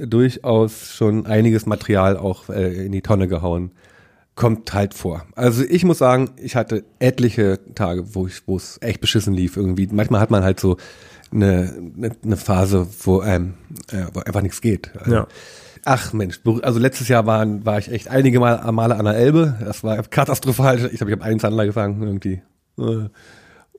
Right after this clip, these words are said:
Speaker 1: und auch hier in Berlin diese Trips, das, äh, geht öfter mal was in die Hose. Aber was, doch egal, scheiß drauf.
Speaker 2: Ja. Ich, ich, ich, also ich find's ja auch mal wieder fantastisch, einfach nur am Wasser zu stehen und irgendwie so, also klar, klingt jetzt irgendwie bescheuert, wenn man sagt, man geht in der Stadt angeln und, äh, genießt die Natur.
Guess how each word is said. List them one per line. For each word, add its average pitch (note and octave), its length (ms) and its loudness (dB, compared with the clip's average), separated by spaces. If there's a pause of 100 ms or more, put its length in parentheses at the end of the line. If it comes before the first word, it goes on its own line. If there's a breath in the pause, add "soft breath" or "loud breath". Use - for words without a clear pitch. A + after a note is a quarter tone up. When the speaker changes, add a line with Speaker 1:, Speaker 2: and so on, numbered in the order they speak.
Speaker 1:
und G2+ 420 4 (120)
auch A2 160 -6
hier B2 100 4
in G#2+ 80 2
Berlin G#2 340 4
diese F#2+ 220 0
Trips, - 320 -4
das, - 280 -12 (1000 loud breath)
äh, F#2 180 -6
geht G2 160 -6
öfter F#2+ 180 0
mal E2+ 200 -2
was - 320 -12
in A2+ 100 -4
die E2+ 120 -2
Hose. E2 280 -4
Aber F#2+ 320 0
was, - 300 -10
doch - 100 -10
egal, F2 440 -4 (100)
scheiß - 260 -4
drauf. - 320 -16 (120)
Speaker 2:
Ja. A#2 220 0 (600 loud breath)
Ich, - 240 0
ich, - 200 -6
ich, - 200 -4
also B2 160 4
ich C3 80 2
find's C#3 180 2
ja C#3 80 6
auch A#2+ 80 4
mal A#2+ 140 4
wieder A#2 120 4
fantastisch, A#2+ 420 2
einfach A2+ 180 2
nur A2+ 100 4
am F#2+ 100 2
Wasser A2 240 0
zu - 120 -4
stehen A#2 400 0
und G2 100 -2
irgendwie F#2+ 220 0
so, F#2+ 260 2
also F2+ 220 -4
klar, F2 320 -4
klingt G#2 180 -2
jetzt - 80 -10
irgendwie G2 140 -2
bescheuert, G2 480 2
wenn F#2 80 0
man F#2+ 100 2
sagt, G2 200 0
man F#2+ 100 0
geht G2 160 -2
in G2 60 0
der F2+ 100 0
Stadt - 180 -2
angeln G#2+ 260 0
und, F#2+ 280 -2
äh, G2 260 -4
genießt G2+ 380 0
die G#2 60 2
Natur. A#2+ 520 2